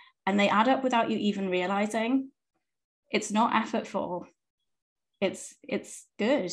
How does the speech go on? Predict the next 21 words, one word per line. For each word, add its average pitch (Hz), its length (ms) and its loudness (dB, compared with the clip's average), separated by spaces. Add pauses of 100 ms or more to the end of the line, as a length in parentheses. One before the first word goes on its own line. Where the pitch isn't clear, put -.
(140)
You, 208 260 -4
you're 208 140 2
going 202 320 2
with 208 160 0
it. 185 280 2
It's, - 280 -10 (480)
you 208 120 2
want 233 240 2
any 220 220 4
behavior 196 480 0
change. 175 320 -2
People 214 220 -2
always 202 300 0
say 190 120 0
change 185 340 -2
is - 120 -8
hard. - 400 0 (280)
Doesn't 233 280 2
have 208 200 2
to - 60 -10
be. - 420 -8